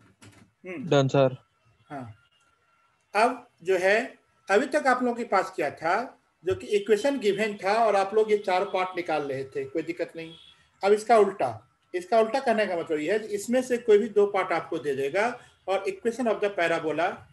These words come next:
Speaker 1: निकालना के लिए बोलेगा, जिसमें की है सेवंथ से लेकर ट्वेल्थ तक। Find the equation of the parabola this, this, this।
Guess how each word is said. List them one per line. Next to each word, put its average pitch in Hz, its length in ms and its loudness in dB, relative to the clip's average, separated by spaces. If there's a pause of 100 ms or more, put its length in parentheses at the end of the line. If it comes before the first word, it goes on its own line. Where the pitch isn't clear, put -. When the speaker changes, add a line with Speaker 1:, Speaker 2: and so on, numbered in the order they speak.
Speaker 1:
निकालना 147 480 -4
के 147 220 -6
लिए 165 260 -4
बोलेगा, 139 460 -4 (420)
जिसमें 233 360 -6
की 208 160 -6
है 180 360 -4 (300)
सेवंथ 208 320 0
से - 160 -4
लेकर 180 260 -4
ट्वेल्थ 147 260 -4
तक। - 220 -14
Find 226 260 -2
the 202 100 0
equation 185 380 -6
of 160 100 -6
the 170 160 -2
parabola 165 400 0
this, 156 240 -6
this, 143 180 -8
this। 117 160 -12